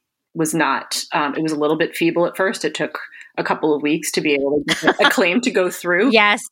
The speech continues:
Speaker 2: yes, I know this feeling well. <laughs>
Speaker 1: But that was the extent to which I could engage. You know, like, A, I was mortified to be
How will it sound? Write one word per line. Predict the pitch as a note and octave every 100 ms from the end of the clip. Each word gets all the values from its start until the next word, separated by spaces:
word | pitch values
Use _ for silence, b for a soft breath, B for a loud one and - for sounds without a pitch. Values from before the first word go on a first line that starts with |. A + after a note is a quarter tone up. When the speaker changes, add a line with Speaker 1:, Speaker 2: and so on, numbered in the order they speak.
| -
Speaker 2:
yes, | G#3+ G#3
I | A3
know | G3+ G3+
this | G#3+ -
feeling | A3 G3+ G3
well. | F#3+ F#3 F#3+ C#4 -
<laughs> | C4+ - E4 - C#4+ - C4+
Speaker 1:
But | E3+ G#3+ F#3 F3+ F3 - - - _ _ _ _ _ -
that | F#3 A#3 C#4+ F4 - - -
was | A3 A#3 A3
the | G3 F#3+ G#3+ G#3 F#3
extent | F#3 - - F3+ -
to | -
which | E3+ D#3+
I | D#3+ D#3+
could | - D#3+
engage. | D#3 - - - - - - - - -
You | G#3+
know, | G#3+
like, | G#3 F#3+ -
A, | A3 B3
I | A3+
was | G3 G#3
mortified | E3+ D#3+ - D#3 D3+ D3+
to | -
be | E3 D#3 D#3 D3+